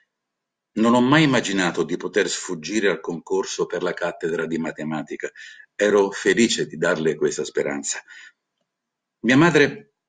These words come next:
continuava ad architettare l'avvenire suo e dei figli. Un giorno, quando le condizioni non le hanno più permesso di imbastire sui figli speranze grandiose,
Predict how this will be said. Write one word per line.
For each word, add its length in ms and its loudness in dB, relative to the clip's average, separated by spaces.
continuava 580 2
ad 100 2
architettare 600 -2
l'avvenire 480 0
suo 360 -2
e 40 -6
dei 160 -4
figli. 400 -8
Un 140 2
giorno, 500 4
quando 340 -2
le 100 -2
condizioni 720 -4
non 160 -4
le 120 0
hanno 260 -6
più 220 -8
permesso 560 -4
di 140 -10
imbastire 580 -2
sui 160 -4
figli 340 -4
speranze 640 -4
grandiose, 680 2